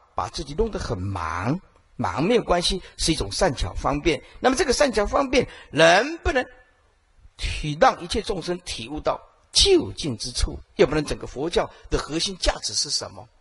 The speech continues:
所以我们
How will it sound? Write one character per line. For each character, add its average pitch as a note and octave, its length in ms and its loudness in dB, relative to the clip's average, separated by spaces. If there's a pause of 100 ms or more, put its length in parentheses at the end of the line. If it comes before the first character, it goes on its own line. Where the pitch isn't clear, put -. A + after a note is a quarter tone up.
(1800)
所 D3+ 380 6
以 C#3 240 0 (240)
我 A#2 180 2
们 A2+ 180 0